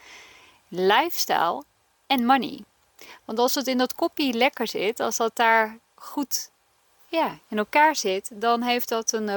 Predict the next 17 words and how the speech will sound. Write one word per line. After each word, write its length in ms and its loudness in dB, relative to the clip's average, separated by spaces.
positieve 500 0
uitwerking 680 0
op 360 -2
alle 340 2
drie 220 2
de 100 -2
andere 340 -4
gebieden 480 -2
en 140 -6
natuurlijk 420 -6
eigenlijk 400 -2
op 180 -8
alle 220 4
facetten 460 -6
in 140 -8
je 100 -8
leven. 480 -6